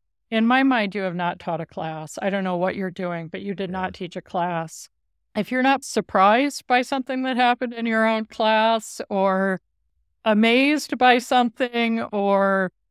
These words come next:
Speaker 1: flummoxed by something, then I don't think you're really teaching, because teaching is like setting,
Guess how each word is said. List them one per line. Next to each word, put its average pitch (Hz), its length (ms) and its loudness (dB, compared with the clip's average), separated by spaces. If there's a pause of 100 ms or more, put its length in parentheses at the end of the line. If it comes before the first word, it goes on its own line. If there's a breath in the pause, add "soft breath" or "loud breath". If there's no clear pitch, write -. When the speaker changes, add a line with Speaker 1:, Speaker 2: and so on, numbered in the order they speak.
(680)
Speaker 1:
flummoxed 262 760 0
by 226 180 4
something, 220 880 0
then 202 720 0
I 214 120 0
don't 220 160 0
think 233 200 -4
you're 214 100 -2
really 208 240 -2
teaching, 247 420 -8
because 196 320 -8
teaching 269 480 -6
is 214 280 -8
like 208 260 -4
setting, 226 480 0